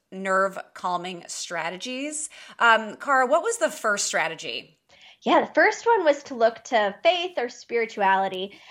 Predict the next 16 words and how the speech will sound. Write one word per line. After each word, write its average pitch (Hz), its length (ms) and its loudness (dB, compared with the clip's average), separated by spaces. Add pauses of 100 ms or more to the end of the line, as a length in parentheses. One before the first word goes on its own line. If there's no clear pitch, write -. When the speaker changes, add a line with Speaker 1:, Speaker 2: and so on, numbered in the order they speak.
(120)
Speaker 2:
Um, 208 380 2
for 247 100 -4
many 269 380 0
of 254 120 4
us, 269 280 0
turning 240 420 -8
to 208 140 -16
faith 214 340 -4
is 202 160 -6
a, 185 200 -4 (100)
is 208 160 -8
a 196 40 -4
very 190 240 2
comforting, 254 720 -2 (380)
um, 220 560 4
aspect. 262 500 -2